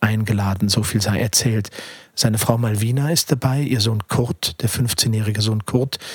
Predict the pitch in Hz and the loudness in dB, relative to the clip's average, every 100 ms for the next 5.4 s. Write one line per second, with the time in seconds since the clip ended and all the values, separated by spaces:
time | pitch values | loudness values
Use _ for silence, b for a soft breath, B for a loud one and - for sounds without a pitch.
0 | B B B - 113 117 110 - 135 - | B B B 0 2 2 0 0 0 2
1 | 135 117 B B B B 123 - 117 110 | 0 -2 B B B B -2 0 0 0
2 | 123 123 110 113 120 120 117 127 117 110 | 0 0 0 0 0 0 -2 0 0 -2
3 | - - - 131 110 113 104 - 117 - | -6 -10 -2 0 2 0 0 -4 -4 -2
4 | 104 - - B B B B B B _ | -4 -6 -16 B B B B B B _
5 | 123 110 - - | -2 0 -2 -6